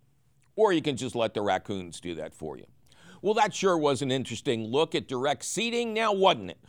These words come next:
Luckily for those of you who wish to read it over in detail, the question of the week appears in print at the Gardens Alive website. Just click the link for the question of the week at our website, which is still and will forever be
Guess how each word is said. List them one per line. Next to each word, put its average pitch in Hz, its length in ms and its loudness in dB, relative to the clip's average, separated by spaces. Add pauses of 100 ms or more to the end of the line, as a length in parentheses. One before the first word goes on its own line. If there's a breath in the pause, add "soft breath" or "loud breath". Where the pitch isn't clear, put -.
(200 loud breath)
Luckily 123 480 2
for 131 140 -4
those 131 340 0
of 127 120 0
you 160 360 -4
who 170 120 0
wish 185 280 -4
to 190 80 -4
read 196 280 -4
it 208 100 0
over 190 320 0
in 165 160 -4
detail, 117 640 -2
the 104 80 -4
question 107 380 -2
of 110 100 -4
the 110 60 0
week 117 280 -2
appears 135 380 -4
in 165 220 -4
print 185 280 -2 (320 soft breath)
at 170 240 2
the 160 60 -2
Gardens 113 480 2
Alive 92 340 0
website. 98 540 0 (340 soft breath)
Just 110 300 -4
click 127 300 -4
the 117 80 -4
link 131 300 -2
for 214 280 4
the 185 60 -2
question 175 380 0
of 180 60 -4
the 180 60 0
week 202 240 0
at 214 200 -2
our 233 240 6
website, 131 600 0
which 123 340 -2
is 131 240 -2
still 110 720 0 (200 loud breath)
and 143 280 0
will 139 240 2
forever 143 760 2
be 95 440 0